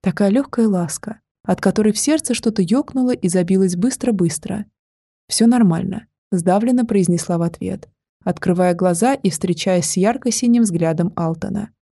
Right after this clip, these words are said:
«Ну давай без живности». От понимающей улыбки внутри опять всё задрожало.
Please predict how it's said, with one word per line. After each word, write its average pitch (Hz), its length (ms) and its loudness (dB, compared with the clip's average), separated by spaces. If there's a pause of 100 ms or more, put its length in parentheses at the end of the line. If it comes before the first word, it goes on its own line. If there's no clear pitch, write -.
(100)
«Ну 208 80 6
давай 262 240 4
без 208 160 2
живности». 165 680 -4 (760)
От 175 160 0
понимающей 202 640 4
улыбки 196 340 0
внутри 180 380 0
опять 220 380 -2
всё - 160 -6
задрожало. 185 680 -4